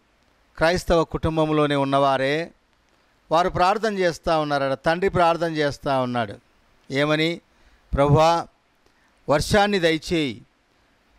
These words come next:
అని ఆయన ప్రార్థన చేస్తూ ఉన్నాడు. ప్రార్థన చేసి బయటికి వెళ్తున్న సమయంలో, మరి ఆ తండ్రి కొడుకులు ఇరువురు బయటికి వెళ్తూ ఉన్నారు.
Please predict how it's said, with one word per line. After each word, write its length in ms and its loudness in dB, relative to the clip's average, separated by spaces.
అని 540 0
ఆయన 240 -2
ప్రార్థన 520 -2
చేస్తూ 420 -6
ఉన్నాడు. 340 -8
ప్రార్థన 400 4
చేసి 680 2
బయటికి 420 0
వెళ్తున్న 360 0
సమయంలో, 880 0
మరి 540 0
ఆ 540 2
తండ్రి 240 2
కొడుకులు 340 2
ఇరువురు 280 4
బయటికి 340 0
వెళ్తూ 340 0
ఉన్నారు. 720 -2